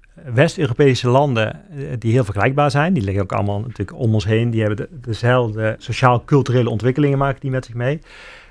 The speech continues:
Maar dat is alleen maar West-Europa. Daarbuiten is religie, wordt alleen maar belangrijker. In, in, zeker in niet-westerse landen. Of bijvoorbeeld in een land als Amerika is religie ook nog heel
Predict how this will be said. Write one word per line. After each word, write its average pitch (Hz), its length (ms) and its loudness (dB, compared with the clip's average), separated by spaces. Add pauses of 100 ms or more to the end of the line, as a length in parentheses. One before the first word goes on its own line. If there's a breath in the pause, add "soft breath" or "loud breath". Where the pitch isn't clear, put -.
(120)
Maar 123 140 6
dat 147 140 6
is - 180 -8
alleen 131 280 6
maar 113 180 2
West-Europa. 135 760 0
Daarbuiten 135 920 0 (180)
is - 240 -4
religie, 135 640 2 (100)
wordt 117 380 -4
alleen 127 260 4
maar 123 100 2
belangrijker. 160 760 0 (760)
In, 107 300 0
in, 110 340 -6
zeker 110 300 2
in 104 160 4
niet-westerse 127 580 2
landen. 127 340 0 (240 soft breath)
Of 170 280 4
bijvoorbeeld 120 300 0
in 123 100 2
een 117 80 2
land 120 220 4
als 104 120 -8
Amerika 143 560 2
is 160 340 -4
religie 131 340 4
ook 131 100 -2
nog 120 140 0
heel 135 240 6